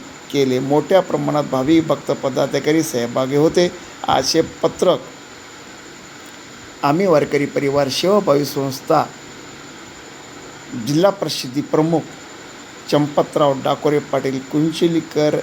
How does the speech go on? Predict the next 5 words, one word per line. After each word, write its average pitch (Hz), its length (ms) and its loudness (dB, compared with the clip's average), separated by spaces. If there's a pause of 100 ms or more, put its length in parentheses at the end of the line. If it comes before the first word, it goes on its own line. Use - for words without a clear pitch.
(100)
यांनी 131 540 2 (1000)
दिले. 170 300 8 (380)
हा 185 220 4
कार्यक्रम 156 680 2 (460)
अति 170 420 0